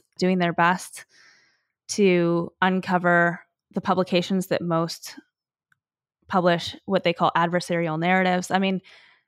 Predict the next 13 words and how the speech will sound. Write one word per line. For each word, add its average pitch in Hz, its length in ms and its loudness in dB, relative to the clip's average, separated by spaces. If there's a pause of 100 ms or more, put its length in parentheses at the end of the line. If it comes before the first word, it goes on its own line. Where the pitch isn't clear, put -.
(140)
we're 233 260 4
all 226 300 6
working 226 320 2
together. 202 340 4
We're 190 140 4
all 196 180 4
pulling 208 300 0
together. 196 380 2
And 226 180 4
I 208 80 2
think 208 280 -4
that 190 360 2 (460)
is 190 600 0